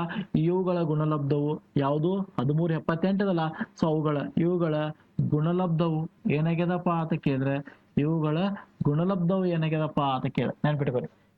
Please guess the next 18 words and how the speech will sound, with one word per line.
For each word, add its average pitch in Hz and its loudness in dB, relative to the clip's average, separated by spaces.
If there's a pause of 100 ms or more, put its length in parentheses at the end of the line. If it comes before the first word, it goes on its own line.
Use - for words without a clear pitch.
ಇವುಗಳ 151 2 (460)
ಗುಣಲಬ್ಧವು 202 2
ಏನಾಗ್ಯದಪ್ಪ 165 0
ಅಂದ್ರ 151 0 (520)
ಎರಡಕ್ಕಿಂತ 170 0 (260)
ಹೆಚ್ಚು, 151 0 (260)
ಹೆಚ್ಚು, 151 0
ಎರಡಕ್ಕಿಂತ 143 0 (520)
ಹೆಚ್ಚು 185 0 (400)
ಅಪವರ್ತನಗಳನ್ನ 196 2
ಹೊಂದಿದೆ. 156 0 (800)
ಎಸ್, 127 -2
that 135 0
is 185 0
the 180 0
main 208 0
point 170 0
ಇವೆ. 147 -2